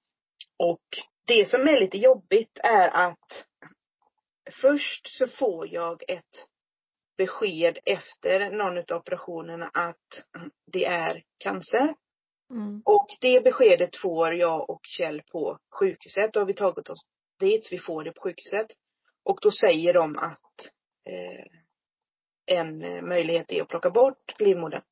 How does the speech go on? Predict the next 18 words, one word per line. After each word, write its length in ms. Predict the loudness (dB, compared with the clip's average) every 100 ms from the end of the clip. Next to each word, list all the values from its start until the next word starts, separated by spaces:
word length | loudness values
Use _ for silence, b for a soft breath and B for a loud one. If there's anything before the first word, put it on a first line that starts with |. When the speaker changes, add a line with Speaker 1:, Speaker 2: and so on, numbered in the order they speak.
| _ _ _ _ _ _ 2
Speaker 1:
Och 140 | 6
då, 340 | 6 6 6
eh, 480 | 6 6 4 0 -6 -12 -18 _ _ _ _ _ _ _
sa 260 | 0 4 6
jag 260 | 6 4 0
att 80 | _ _ 0
då 140 | 2
vill 120 | 4
jag 100 | 0
göra 400 | 0 0 2 2
det, 280 | 4 0 0 _ -12 -8
eh, 340 | -6 -6 -8
för 300 | -2 2 2
att 540 | 0 -2 -4 _ -20 _ _ _ _ _ _ _ _
de 160 | -2 -2
sa 400 | 2 2 4 2
också 320 | 0 -2 -4
att 220 | -4 -4